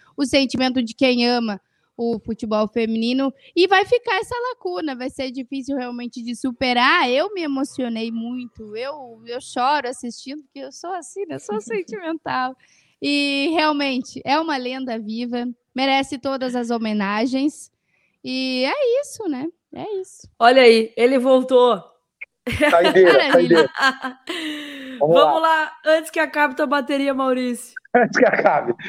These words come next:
Speaker 3: Não, então, que é só pra falar da Formiga, assim, então eu acho que, assim, a Formiga, primeiro, ela, ela é representativa dentro e fora de campo. Isso é uma coisa muito legal, né?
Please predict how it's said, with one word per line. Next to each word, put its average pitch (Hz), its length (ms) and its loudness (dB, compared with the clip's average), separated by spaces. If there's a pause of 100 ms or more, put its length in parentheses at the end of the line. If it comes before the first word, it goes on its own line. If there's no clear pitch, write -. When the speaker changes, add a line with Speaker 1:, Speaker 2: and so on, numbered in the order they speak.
(280)
Speaker 3:
Não, 190 140 4
então, 185 200 2
que 170 100 2
é 165 80 4
só 196 140 4
pra 226 120 2
falar 196 220 4
da 165 140 2
Formiga, 190 400 2
assim, 165 200 -2
então 160 200 2
eu 214 120 4
acho 220 160 0
que, 262 80 2
assim, 196 140 0
a 160 60 0
Formiga, 190 340 0
primeiro, 214 400 2
ela, 220 380 2
ela 208 240 4
é 185 60 2
representativa 202 540 2
dentro 202 220 2
e 196 40 -4
fora 214 200 2
de 208 100 0
campo. 156 300 -2
Isso 160 140 -2
é - 20 2
uma 175 60 0
coisa 175 180 0
muito 175 160 2
legal, 156 300 2
né? 123 120 -6